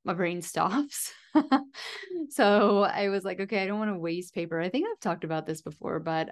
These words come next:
um, you can hear it again. So I bought this board, and the other morning, I was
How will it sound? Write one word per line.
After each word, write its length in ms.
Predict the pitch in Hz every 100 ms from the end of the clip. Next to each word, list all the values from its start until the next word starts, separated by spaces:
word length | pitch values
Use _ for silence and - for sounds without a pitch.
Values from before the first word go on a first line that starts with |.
| 175
um, 280 | 165 160 165 165 _ - _ -
you 60 |
can 80 | 190
hear 180 | 185 185
it 80 | 175
again. 260 | 165 -
So 140 | 170 170
I 60 |
bought 260 | 165 190 202
this 180 | 196 190
board, 460 | 175 175 170 165 165 - - - _ _
and 340 | 180 170 170
the 220 | 180 175 -
other 400 | 196 196 196 190
morning, 680 | 185 180 175 175 170 175 175
I 100 | 160
was 120 | 139